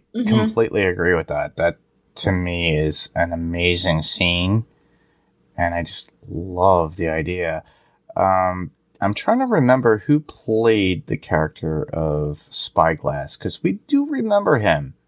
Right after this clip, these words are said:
Speaker 2: And he was in
Speaker 1: I didn't
Speaker 2: the
Speaker 1: write his name down. I wrote a
Speaker 2: Me
Speaker 1: couple
Speaker 2: neither.
Speaker 1: others, but
Speaker 2: Yeah,
Speaker 1: yeah.
Speaker 2: but he
Speaker 1: He
Speaker 2: was
Speaker 1: was
Speaker 2: in
Speaker 1: good.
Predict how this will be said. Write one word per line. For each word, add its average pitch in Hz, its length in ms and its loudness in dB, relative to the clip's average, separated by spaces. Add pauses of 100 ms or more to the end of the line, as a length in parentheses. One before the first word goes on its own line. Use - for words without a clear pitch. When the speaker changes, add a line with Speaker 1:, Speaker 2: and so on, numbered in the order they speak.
(160)
Speaker 2:
And 98 280 0
he 131 160 -2
was 147 240 0
in - 160 -2
Speaker 1:
I 277 80 2
didn't 359 160 2
Speaker 2:
the - 80 2
Speaker 1:
write 247 240 2
his 247 260 0
name 220 220 -2
down. 143 260 -2
I 147 80 -6
wrote 190 220 0
a - 40 -6
Speaker 2:
Me 147 140 4
Speaker 1:
couple 180 140 2
Speaker 2:
neither. 160 160 4
Speaker 1:
others, 82 200 2
but - 300 0
Speaker 2:
Yeah, - 100 4
Speaker 1:
yeah. 165 300 4
Speaker 2:
but 139 280 4
he 143 120 4
Speaker 1:
He 339 60 6
Speaker 2:
was 370 80 4
Speaker 1:
was 294 80 2
Speaker 2:
in 233 60 4
Speaker 1:
good. 160 320 2